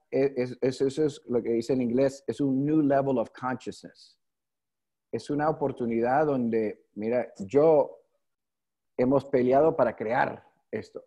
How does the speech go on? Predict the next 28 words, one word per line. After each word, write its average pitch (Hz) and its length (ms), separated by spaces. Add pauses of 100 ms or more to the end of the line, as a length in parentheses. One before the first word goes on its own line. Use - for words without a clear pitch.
Entonces, 123 420
ustedes 139 380
ahora 143 240
tienen 143 220
que 135 100
pelear 123 420
para 117 340
reinventarlo. 120 1000 (460)
O 101 80
sea 123 140
que 120 240
es, 131 160
es 113 120
una 139 180
gran 131 220
oportunidad 120 680
que 107 160
ya, 131 220
ahora 127 280
las 135 180
piezas 151 400
están, 117 400
la, 110 160
la, 110 200
la, 107 200
el 107 200
ajedrez 127 480
está 117 640